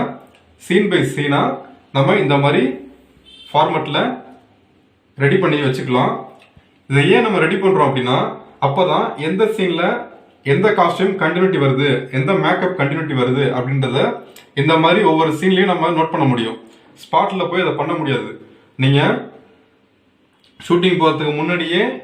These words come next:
இந்த மாதிரி ஒரு, ஒரு ஃபார்மேட்டை நீங்க ரெடி பண்ணா மட்டும்தான் காஸ்டியூம் கண்டினியூட்டியை உங்களால நோட் பண்ண முடியும். அதுக்காக தான் காஸ்டியூம் கண்டினியூட்டி இந்த மாதிரி ஃபார்மேட்ல நம்ம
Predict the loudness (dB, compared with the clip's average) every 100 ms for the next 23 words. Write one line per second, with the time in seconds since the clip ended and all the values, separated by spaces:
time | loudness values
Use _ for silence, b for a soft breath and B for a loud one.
0 | -4 -2 0 0 -2 -4 -8 -20 -20 -2
1 | 0 2 2 2 0 -2 -2 0 0 0
2 | -2 -2 0 2 0 0 -2 -4 -8 -18
3 | -20 _ 0 2 2 0 -2 -2 -2 0
4 | 0 2 2 0 0 0 -2 -2 -2 -2
5 | -4 -10 B B -2 0 2 2 2 2
6 | -2 -4 -10 -20 -20 _ _ _ _ _
7 | -2 0 0 -2 -2 -2 -2 0 0 -2
8 | -2 0 2 0 0 0 0 0 0 0